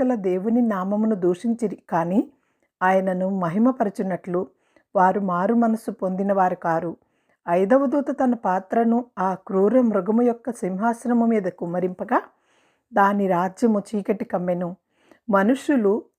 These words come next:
తమకు కలిగిన వేదనను బట్టి తమ నాలుకలు కరుచుకొనుచుండిరి. తమకు కలిగిన వేదనలను బట్టియు పుండ్లను బట్టియు పరలోకమందున్న దేవుని దూషించిరి, కానీ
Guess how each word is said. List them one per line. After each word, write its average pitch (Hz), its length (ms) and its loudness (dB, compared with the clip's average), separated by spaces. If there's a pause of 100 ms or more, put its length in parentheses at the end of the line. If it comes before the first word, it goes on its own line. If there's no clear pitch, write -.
తమకు 208 280 2
కలిగిన 208 480 2
వేదనను 233 540 2
బట్టి 202 440 -4 (460)
తమ 208 120 0
నాలుకలు 226 540 0
కరుచుకొనుచుండిరి. 185 1000 -4 (460)
తమకు 208 320 2
కలిగిన 220 500 2
వేదనలను 233 600 2
బట్టియు 226 460 -2
పుండ్లను 220 520 -2
బట్టియు 220 500 -2 (500)
పరలోకమందున్న 240 840 2
దేవుని 202 420 -2
దూషించిరి, 220 640 -2
కానీ 190 460 -2